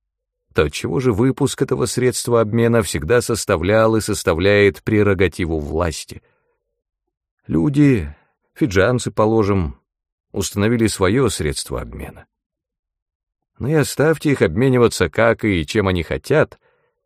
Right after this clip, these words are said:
и вы, люди, имеющие власть, то есть средства насилия, не вмешивайтесь в этот обмен.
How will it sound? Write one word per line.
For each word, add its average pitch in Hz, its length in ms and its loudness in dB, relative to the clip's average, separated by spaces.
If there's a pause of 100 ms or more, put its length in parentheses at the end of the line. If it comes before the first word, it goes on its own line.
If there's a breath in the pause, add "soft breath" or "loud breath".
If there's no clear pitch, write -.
(120)
и - 120 -4
вы, 135 240 4
люди, 135 420 6
имеющие 123 560 2
власть, 101 600 2
то 101 80 -2
есть 80 220 -4
средства 110 560 -4
насилия, 113 680 0
не 117 140 2
вмешивайтесь 123 840 0
в 92 40 -4
этот - 240 -10
обмен. 76 380 -16